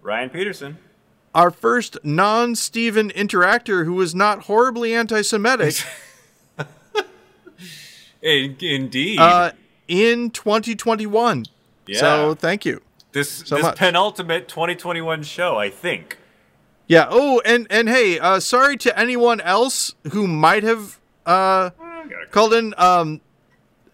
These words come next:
Speaker 2: I, I don't think there is anyone else, but if there is, uh, and we know you, I'm sorry if I implied that you were horribly anti-Semitic if you weren't the guys who were horribly anti-Semitic.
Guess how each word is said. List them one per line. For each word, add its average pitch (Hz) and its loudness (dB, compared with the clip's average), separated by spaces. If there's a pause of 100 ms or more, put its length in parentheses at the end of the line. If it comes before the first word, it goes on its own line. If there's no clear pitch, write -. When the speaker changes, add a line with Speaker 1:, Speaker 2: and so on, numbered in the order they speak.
(120)
Speaker 2:
I, - -8 (100)
I 190 2
don't 240 2
think 269 -4
there 226 4
is 220 0
anyone 254 0
else, 277 -2
but 208 -2
if 220 0
there 220 4
is, 220 2 (160)
uh, 160 0 (1120)
and 180 0
we 185 0
know 202 4
you, 214 2
I'm 175 0
sorry 196 2 (140)
if 165 -6
I 175 4
implied 175 0
that 160 -12
you 165 -4
were 170 0
horribly 160 0
anti-Semitic 151 -2 (380)
if 147 0
you 147 0
weren't 156 2 (140)
the 139 -4
guys 147 2
who 147 -4
were 131 -2
horribly 139 0
anti-Semitic. 123 -4